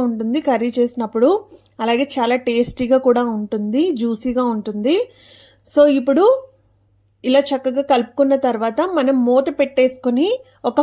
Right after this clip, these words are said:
ఫైవ్ మినిట్స్ పాటు ఉంచుకోవాలండి. ఇలా ఉంచుకుంటే మనకి దాంట్లో ఉన్న వాటర్ అంతా చక్కగా బయటకు వచ్చేస్తుంది అనమాట. So ఇప్పుడు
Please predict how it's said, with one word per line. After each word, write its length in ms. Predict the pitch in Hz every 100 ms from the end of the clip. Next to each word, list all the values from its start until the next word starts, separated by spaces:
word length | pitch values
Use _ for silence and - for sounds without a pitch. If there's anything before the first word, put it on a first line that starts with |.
| 294
ఫైవ్ 200 | 254 247 254
మినిట్స్ 260 | 269 - 262
పాటు 180 | 254 269
ఉంచుకోవాలండి. 800 | 240 - 240 233 226 214 214 269 403 392 - 226
ఇలా 160 | 262 294 269
ఉంచుకుంటే 560 | 254 - 247 226 269 480 - - - - 240
మనకి 280 | 240 320 247 226
దాంట్లో 380 | 226 240 277 285 254
ఉన్న 140 | 233 294 233
వాటర్ 320 | 214 220 254
అంతా 180 | 240 285 294
చక్కగా 340 | 233 226 233 233
బయటకు 240 | 214 214 196
వచ్చేస్తుంది 460 | - 233 233 226 214
అనమాట. 340 | 202 196 190 220 302 494 - _ _ _ _ _ _ _ _ -
So 100 | 320 302 277
ఇప్పుడు 240 | 254 294